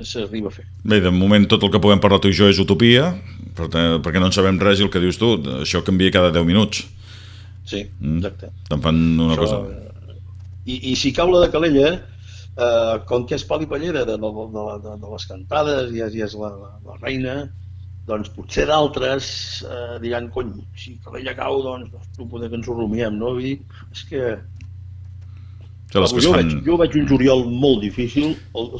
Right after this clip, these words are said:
Speaker 1: com a mínim el juliol molt difícil.
Speaker 2: Carles, et veig pessimista.
Speaker 1: Eh, el juliol sí,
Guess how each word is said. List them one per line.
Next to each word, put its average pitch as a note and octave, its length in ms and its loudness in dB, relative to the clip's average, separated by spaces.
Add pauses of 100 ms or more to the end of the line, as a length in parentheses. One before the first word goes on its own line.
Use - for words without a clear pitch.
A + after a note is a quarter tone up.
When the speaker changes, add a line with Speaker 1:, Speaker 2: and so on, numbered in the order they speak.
(220)
Speaker 1:
com B2 120 -4
a B2 40 -6
mínim F3 280 0
el A2+ 80 -4
juliol A#2 320 0
molt G#2+ 240 -4
difícil. G#2 560 -10
Speaker 2:
Carles, A2 320 2
et G#2 80 2
veig G2+ 160 2
pessimista. G2 540 4
Speaker 1:
Eh, - 20 -14 (1700)
el A#2+ 160 -6
juliol B2+ 240 0
sí, F2 160 -10